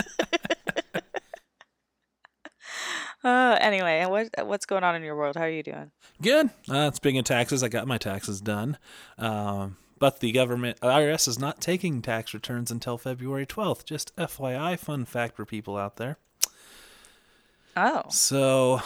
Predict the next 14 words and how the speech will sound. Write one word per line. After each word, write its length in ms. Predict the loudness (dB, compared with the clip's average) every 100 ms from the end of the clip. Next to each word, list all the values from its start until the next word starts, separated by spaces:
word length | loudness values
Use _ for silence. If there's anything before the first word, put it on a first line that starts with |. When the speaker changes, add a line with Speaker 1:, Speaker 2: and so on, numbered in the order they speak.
| -4
Speaker 2:
mine's 460 | -2 0 2 2 0
just 280 | 0 0 2
in 180 | 2 2
a 60 |
holding 680 | 2 4 6 6 6 2 -2 -6 -16
point 460 | -8 -6 -4 -4 -6
until 480 | -4 -6 -4 -4 -4
they, 200 | -4 -8 _
until 320 | -10 -6 -4 -4
TurboTax 600 | -4 -6 -6 -6 -8 -8
can 140 | -6
send 280 | -4 -4 -6
it 100 | -6
in. 220 | -4 -6